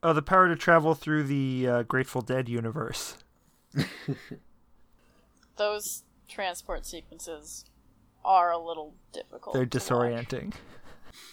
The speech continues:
Speaker 2: Uh, because, because, uh, Little Witch correspondence is shut down,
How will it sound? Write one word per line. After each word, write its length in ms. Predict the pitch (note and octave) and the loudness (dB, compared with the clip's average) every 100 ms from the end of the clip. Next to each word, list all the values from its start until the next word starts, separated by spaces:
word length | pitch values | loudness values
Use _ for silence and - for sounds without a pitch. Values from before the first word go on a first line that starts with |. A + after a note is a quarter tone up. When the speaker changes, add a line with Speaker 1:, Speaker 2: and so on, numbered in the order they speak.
| - _ _ - | -20 _ _ -14
Speaker 2:
Uh, 580 | B2+ A#2+ A2 G#2+ G#2+ G#2 - | -6 -4 -2 -4 -6 -8 -10
because, 380 | A#2+ - A#2 - | -8 -4 -4 -6
because, 1120 | A2 G#2 - A#2+ A#2 C3+ B2 D3 - - - - - - - - - | -14 -14 -8 -8 2 6 6 4 -4 -10 -14 -20 -20 -20 -20 -20 -8
uh, 720 | G#2+ G#2+ G#2 G2+ G2+ G2 F#2+ - _ _ _ _ - | -6 -4 -2 -2 -4 -6 -8 -12 _ _ _ _ -12
Little 380 | A2+ A2 A2 | -8 -6 -4
Witch 480 | A2 G#2+ - - - - - - | -6 -6 -8 -8 -10 -18 -20 -4
correspondence 920 | A2+ G#2+ - A2+ A2 G#2+ A2 A2 - | -2 -2 -4 -6 -4 -6 -8 -10 -10
is 200 | G#2 G2 | -10 -8
shut 280 | - G#2 E2+ | -6 -6 -6
down, 540 | A2+ A#2 A#2 A#2 A#2 | -4 -2 -2 -2 -6